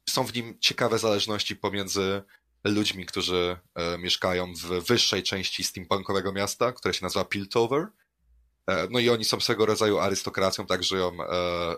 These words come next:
żyją w takim, można powiedzieć, dostatku. I jest, są też osoby z dolnego miasta, e, czyli jest taki typowy podział społeczny.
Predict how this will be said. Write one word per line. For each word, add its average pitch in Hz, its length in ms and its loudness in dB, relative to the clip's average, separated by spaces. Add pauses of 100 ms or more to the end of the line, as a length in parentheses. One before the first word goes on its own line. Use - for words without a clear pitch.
żyją 90 420 -2
w 82 440 -4
takim, 92 300 -12 (120)
można 101 200 0
powiedzieć, 95 260 -2
dostatku. 151 520 0
I 156 60 -2
jest, - 380 0
są - 200 0
też 151 140 2
osoby 135 360 2
z - 100 -4
dolnego 131 440 4
miasta, 98 440 0 (720)
e, 80 180 0
czyli 101 180 -2
jest 98 120 -2
taki - 160 -6
typowy 104 320 2
podział 98 320 2
społeczny. 101 580 -2